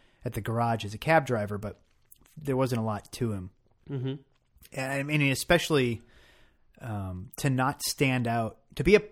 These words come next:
Speaker 1: a member of this cast and not stand out is, uh,
Speaker 2: A problem.
Speaker 1: it, yeah, and it's,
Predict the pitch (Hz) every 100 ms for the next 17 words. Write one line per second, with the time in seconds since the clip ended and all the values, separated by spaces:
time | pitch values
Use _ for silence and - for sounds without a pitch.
0 | _ - 135 131 143 160 156 135 120 123
1 | - 139 131 123 - 113 110 117 - -
2 | 131 110 104 110 101 - _ _ _ _
3 | _ _ _ - 117 101 - - _ _
4 | _ - - - 117 98 92 - _ _
5 | _ - 113 - 113 110 110 - _ _
6 | _ - - 135 185 196 107 123 127 127
7 | -